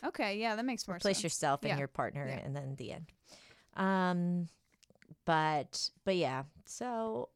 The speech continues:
Speaker 2: she, you know, here she is.
Speaker 1: Here she is. I
Speaker 2: She
Speaker 1: mean, that, what it looks like is that she will be a deliverable for conservative votes. That is the basis. That's what it, it's,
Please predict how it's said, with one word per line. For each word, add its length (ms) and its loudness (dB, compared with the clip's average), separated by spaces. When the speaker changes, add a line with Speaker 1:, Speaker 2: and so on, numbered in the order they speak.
Speaker 2:
she, 600 -4
you 180 -2
know, 200 -2
here 180 -2
she 220 -6
is. 400 -8
Speaker 1:
Here 120 -4
she 220 -2
is. 340 0
I 80 -4
Speaker 2:
She 60 0
Speaker 1:
mean, 200 2
that, 280 2
what 520 0
it 180 -2
looks 340 -4
like 220 -2
is 160 -6
that 240 -2
she 200 -6
will 280 -4
be 200 -8
a 120 -4
deliverable 840 -6
for 280 -10
conservative 580 -12
votes. 560 -10
That 300 -2
is 380 -8
the 80 -2
basis. 540 6
That's 280 2
what 140 4
it, 260 0
it's, 400 -8